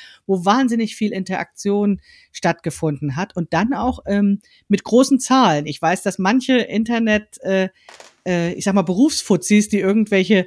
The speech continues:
Firmenwebsites oder Verbandswebsites oder sowas betreut haben,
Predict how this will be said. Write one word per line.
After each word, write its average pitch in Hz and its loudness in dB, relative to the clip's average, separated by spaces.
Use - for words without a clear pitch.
Firmenwebsites 196 2
oder 165 -2
Verbandswebsites 165 -2
oder 156 -6
sowas 156 -6
betreut 160 -4
haben, 175 -2